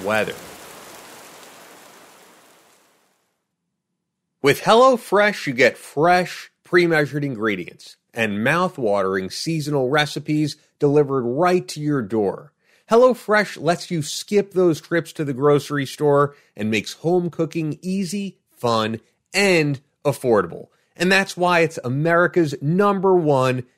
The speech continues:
meal kit. Eating healthier has never been easier with low-cal, carb-smart, vegetarian, and pescatarian options every week. And no matter what you choose, every single recipe is packed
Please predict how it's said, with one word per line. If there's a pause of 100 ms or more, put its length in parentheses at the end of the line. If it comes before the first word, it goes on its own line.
meal
kit. (320)
Eating
healthier
has
never
been
easier (240)
with
low-cal,
carb-smart, (140)
vegetarian,
and
pescatarian
options
every
week. (360)
And
no
matter
what
you
choose, (320)
every
single
recipe
is
packed